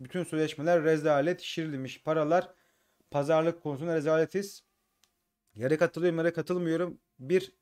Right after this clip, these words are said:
oyuncular Trabzon'a çok gelmek istemiyorlar. İki, yine kulüp, diğer kulüplere göre bizim maaş durumumuz onlara göre iyi. Ama katıldığım yerlerde var arkadaşlar.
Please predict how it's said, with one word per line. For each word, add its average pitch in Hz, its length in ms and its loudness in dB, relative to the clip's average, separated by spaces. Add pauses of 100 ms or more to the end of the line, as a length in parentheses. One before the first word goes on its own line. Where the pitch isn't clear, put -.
(120)
oyuncular 147 440 0
Trabzon'a 147 380 0
çok 147 220 -6
gelmek 143 300 -2
istemiyorlar. 165 680 -2 (540)
İki, 156 220 -4
yine 196 300 2
kulüp, 147 300 -6
diğer 180 280 4
kulüplere 175 400 0
göre 175 260 2
bizim 165 320 -6 (240)
maaş 147 380 -2
durumumuz 151 320 -4
onlara 147 280 -2
göre 147 240 -2
iyi. 135 300 -2 (680)
Ama 160 160 -2
katıldığım 143 480 -4
yerlerde 131 560 0
var 139 80 2
arkadaşlar. 123 680 -6